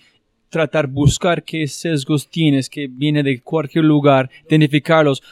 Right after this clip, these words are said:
romperlos consciente, porque es imposible llegar al último nivel que tú estás hablando. Si quieres jugar en esta cancha, tienes que jugar el, el nivel más alto. Y para hacer este,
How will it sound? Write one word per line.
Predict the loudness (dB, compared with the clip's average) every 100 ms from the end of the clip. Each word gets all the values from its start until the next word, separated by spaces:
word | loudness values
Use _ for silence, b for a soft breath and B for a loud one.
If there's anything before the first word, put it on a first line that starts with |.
| b
romperlos | -2 2 2 2 2 2 2
consciente, | -2 -2 -2 -2 -2 -2 -4 -10 b b -6
porque | -6 -4
es | -8 -8 _
imposible | 0 0 0 0 -2 -2 -2
llegar | 0 0
al | 0 4
último | 2 4 -2
nivel | -2 0 0
que | 0
tú | -2 0
estás | 0 0
hablando. | 0 -2 -6 B
Si | -12
quieres | -4 -2 2
jugar | 2 2
en | 2
esta | -2 -2
cancha, | -6 -4 -2 -4 b _
tienes | -4 -2
que | 2
jugar | 2 2
el, | -2 -6 -8 _
el | -4 -4 -2
nivel | -4 -2 -2
más | 0 -2 -2
alto. | -4 -6 -16 b -6
Y |
para | -4 -2
hacer | -2 -2
este, | 0 -2